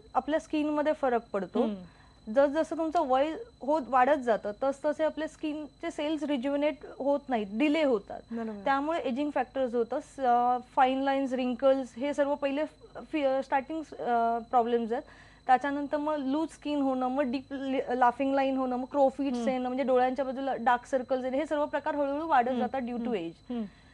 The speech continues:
Speaker 1: तर त्याच्यासाठी तुम्ही जर डेली स्किन केअरमध्ये तुम्ही, अ, मॉइश्चरायझिंग रेग्युलर वापरा,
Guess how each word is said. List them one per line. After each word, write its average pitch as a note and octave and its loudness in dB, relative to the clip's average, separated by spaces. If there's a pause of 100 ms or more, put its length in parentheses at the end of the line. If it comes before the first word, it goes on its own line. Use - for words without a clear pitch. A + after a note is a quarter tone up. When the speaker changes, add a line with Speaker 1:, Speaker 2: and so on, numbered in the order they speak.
(120)
Speaker 1:
तर C#4+ -2
त्याच्यासाठी D4+ -2
तुम्ही E4 -6
जर D#4+ -4 (180)
डेली C4+ 2
स्किन E4 -6
केअरमध्ये D#4 -2
तुम्ही, D4 -6 (560)
अ, B3 2
मॉइश्चरायझिंग D4+ 4
रेग्युलर C4 2
वापरा, A3 2